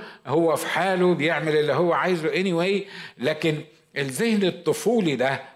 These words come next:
أو ذهن الأولاد الصغيرين ده، تلاقي الكنايس مليانة بيه، مع علما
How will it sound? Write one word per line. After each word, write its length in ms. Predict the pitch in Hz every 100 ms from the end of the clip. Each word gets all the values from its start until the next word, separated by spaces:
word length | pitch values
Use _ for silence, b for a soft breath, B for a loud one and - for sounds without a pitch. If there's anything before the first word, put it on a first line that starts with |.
| -
أو 100 | 120
ذهن 320 | 120 185 156
الأولاد 680 | 147 135 127 131 139 185 165
الصغيرين 800 | 143 - 135 131 131 127 156 147
ده، 180 | 135 131 B B _
تلاقي 400 | 143 180 196 160
الكنايس 840 | 160 - 156 190 214 202 180 -
مليانة 600 | 160 160 156 180 202 185
بيه، 320 | 160 151 110 - - _ _ _ - _ _ _ _ _ _ _ _ _ _ _ _ _ _ _ _ _ _ _ b b b b b b _
مع 280 | 127 131 135
علما 640 | 143 220 226 190 160 151